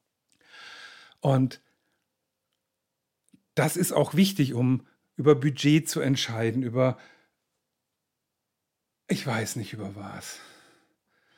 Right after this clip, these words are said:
Und die sind auch wichtig, wenn's zum Beispiel drum geht, eine Budgetentscheidung zu treffen. Dann muss ich ja wissen, was kostet mich das, was bringt mir das.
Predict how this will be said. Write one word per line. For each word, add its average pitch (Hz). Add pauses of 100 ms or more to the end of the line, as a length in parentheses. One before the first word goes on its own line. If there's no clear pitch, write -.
(360)
Und -
die 170
sind 175
auch 143 (140)
wichtig, 135
wenn's 135
zum 160
Beispiel 147
drum 139
geht, 131 (300)
eine 127
Budgetentscheidung 113
zu -
treffen. 120
Dann 113
muss 127
ich -
ja 120
wissen, 131 (240)
was -
kostet -
mich 139
das, 123
was -
bringt 135
mir 101
das. -